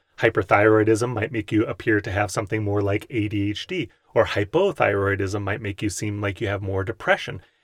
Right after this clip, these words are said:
And then you can work with these people on trying to solve those problems from a mental health sense. But realistically, it's a biochemical problem that no matter how much you talk them through or how many tools you give them, it's not going to resolve that problem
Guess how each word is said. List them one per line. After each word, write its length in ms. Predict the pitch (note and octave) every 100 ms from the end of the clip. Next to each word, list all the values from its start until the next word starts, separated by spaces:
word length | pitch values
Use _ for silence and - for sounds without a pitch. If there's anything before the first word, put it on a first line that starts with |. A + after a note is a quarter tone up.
| -
And 100 | B2
then 100 | A#2
you 140 | A2+
can 220 | A2 A2+ G#2+
work 220 | A#2+ -
with 100 | A2+
these 180 | A2+ G2
people 300 | F3 D#3+ A2
on 80 |
trying 260 | G#2 - G#2+
to 80 | G2+
solve 320 | - A2 A2
those 180 | G#2+ F#2+
problems 280 | - G2+ G2+
from 240 | G#2+ G2+
a 60 | G2+
mental 260 | G#2 A2
health 260 | F#2+ F3+ -
sense. 360 | - A2 A2 - _ _
But 140 | - A#2
realistically, 880 | A#2 C3 C3 - - - A2 G#2 A2+ _ _
it's 160 | B2+
a 60 | A#2
biochemical 680 | G#2+ G#2+ G#2 - A3+ B3 -
problem 480 | - G#2 - - G2+ _ -
that 200 | B2 B2
no 80 | A#2+
matter 220 | A2+ G#2
how 160 | C#3+
much 220 | D3+ B2+ A#2
you 80 |
talk 220 | - A2 -
them 140 | G#2
through 280 | - F3 D#3+
or 100 | C#3+
how 140 | A2+
many 160 | G#2 G2+
tools 340 | - F3+ E3
you 100 | C3
give 220 | A#2+ A#2+
them, 220 | G#2 A2 G#2+ _
it's 160 | - A2
not 160 | A2+ A2
going 200 | A#2 G#2
to 120 | A2
resolve 460 | G#2 F#2+ G#2 G2+
that 240 | G2+ G2+ -
problem 440 | F3 F#3+ B2+ B2